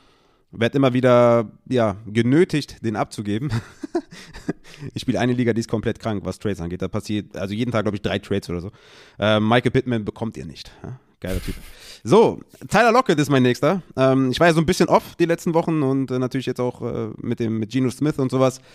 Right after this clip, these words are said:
Aber Wilson ist back, es geht gegen Green Bay. Es wird, natürlich ist Tyler Lockett immer so ein kleiner Boomer-Bust-Spieler, aber wirklich, also es geht jetzt, es geht richtig hart her. Wir sind in Woche zehn, wir brauchen Siege. Äh, die, die, ne, also es,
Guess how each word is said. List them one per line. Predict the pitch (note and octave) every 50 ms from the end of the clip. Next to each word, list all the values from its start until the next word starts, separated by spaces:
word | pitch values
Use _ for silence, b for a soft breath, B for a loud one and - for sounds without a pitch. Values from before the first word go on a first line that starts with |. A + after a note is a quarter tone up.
| b b b b b
Aber | b A#2 C3 C3+ C3+ B2 F#2 A2+
Wilson | B2+ D3+ E3+ E3+ - D3
ist | C#3+ - -
back, | C3+ C3+ C#3+ D3 C#3
es | C3+ A#2+
geht | - C#3 -
gegen | - C3 A#2+ A#2+ A2+
Green | B2+ B2+ B2
Bay. | A2 B2 C3 C#3 C#3 C3+ B2 - - -
Es | - A2+ G2+
wird, | A#2+ B2+ B2 - _ _ - - _ _ _ _ _ _
natürlich | - B2+ C3 B2+ - E3+ E3+ D#3+ C#3
ist | D3+ -
Tyler | - C#3+ C3+
Lockett | C#3 C3+ C3+ C3+
immer | C3+ C3+
so | A#2 B2+
ein | B2 -
kleiner | - B2 B2+ B2+
Boomer-Bust-Spieler, | A#2 C3 C3+ C3 A2+ G2 B2 B2 - - - A#2+ A2+ A2+ G#2+ G2 b b b b b b
aber | - G#2 G#2+ G#2+ A2 G2+ G2+ F#2+ D#2+ C#2+ - - _ -
wirklich, | B2 A#2+ C3+ - A#2+ A2 - - -
also | A2+ A2+ A2+ A#2+ A#2
es | A2+ - - _ _ -
geht | D#3+ D#3+
jetzt, | D3+ C3+ - - -
es | - C3+ -
geht | - E3 C#3+
richtig | C3 F#3 - C#3+ A#2
hart | C#3 C3+ -
her. | A#2+ A#2 G2
Wir | G2+ B2
sind | C3+ B2
in |
Woche | A#2+ C3+ - B2
zehn, | - - C3+ B2+ G#2+
wir | G2+ G#2
brauchen | A#2 B2 C3+ C#3 B2+
Siege. | A2 A#2 D3+ B2 A#2+ G#2+ F2+ B B B B B B B B B
Äh, | - A2 B2
die, | B2 C3+ C#3 C3+ C3+ B2+
die, | A#2+ C3 C3+ C3+ C3 B2+ B2+ B2 B2 A#2+ A#2 -
ne, | B2 C3+ B2+ -
also | B2+ C3+ B2+
es, | B2 - - - - -